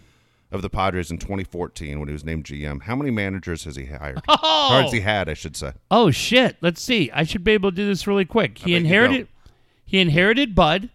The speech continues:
Speaker 1: Yep.
Speaker 2: Bud went, then it was Dave Roberts.
Speaker 1: That's correct.
Speaker 2: Then it was Pat Murphy.
Speaker 1: Yes.
Speaker 2: Then it was Andy Green.
Speaker 1: Yes.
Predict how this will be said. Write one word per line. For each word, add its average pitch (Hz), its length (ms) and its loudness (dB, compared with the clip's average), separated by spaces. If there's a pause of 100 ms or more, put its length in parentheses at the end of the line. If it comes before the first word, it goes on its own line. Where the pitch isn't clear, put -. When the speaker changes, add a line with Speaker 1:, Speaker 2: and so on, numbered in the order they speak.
(120)
Speaker 1:
Yep. 80 220 -6 (260)
Speaker 2:
Bud 190 340 2
went, 196 380 2
then 165 200 0
it 175 80 -4
was 151 160 -2
Dave 165 280 2
Roberts. 117 400 0
Speaker 1:
That's 80 180 -6
correct. 78 420 -6
Speaker 2:
Then 160 140 4
it 202 60 -2
was 190 140 0
Pat 175 320 0
Murphy. 151 360 0
Speaker 1:
Yes. 87 340 -6 (140)
Speaker 2:
Then 165 180 2
it 196 40 -2
was 170 220 0
Andy 175 300 2
Green. 147 360 0
Speaker 1:
Yes. 208 240 -4